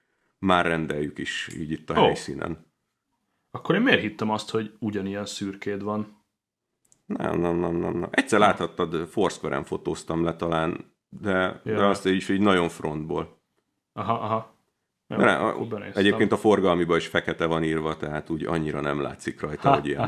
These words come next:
Speaker 2: ha.
Speaker 1: vöröses, csak napfényben.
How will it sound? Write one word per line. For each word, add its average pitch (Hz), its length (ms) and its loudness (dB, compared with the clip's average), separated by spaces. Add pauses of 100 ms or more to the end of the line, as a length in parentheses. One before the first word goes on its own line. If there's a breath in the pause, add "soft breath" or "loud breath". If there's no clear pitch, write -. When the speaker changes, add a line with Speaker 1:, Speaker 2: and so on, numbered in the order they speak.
Speaker 2:
ha. 82 80 -10
Speaker 1:
vöröses, 85 480 0
csak - 280 -12 (800 soft breath)
napfényben. 76 800 -6